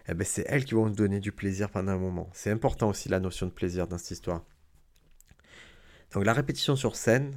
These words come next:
pourquoi organiser des répétitions pour vos sketchs ? Parce que ça va apporter une autre dimension au sketch. Et tel qu'il était initialement conçu,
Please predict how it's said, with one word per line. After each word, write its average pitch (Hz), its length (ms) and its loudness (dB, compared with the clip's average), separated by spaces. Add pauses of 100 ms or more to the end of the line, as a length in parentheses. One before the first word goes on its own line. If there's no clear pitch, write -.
(200)
pourquoi 135 240 4
organiser 101 580 4
des 90 160 0
répétitions 95 420 -4
pour 90 140 -4
vos 90 60 0
sketchs ? - 280 0
Parce 104 140 -2
que - 140 -2
ça 101 160 0
va 113 80 0
apporter 131 340 -2
une 110 180 0
autre 120 120 0
dimension 95 400 -2
au - 20 -6
sketch. - 400 -10 (720)
Et - 260 -6 (280)
tel 151 160 4
qu'il 131 100 4
était 113 160 4
initialement 107 720 2
conçu, 135 760 0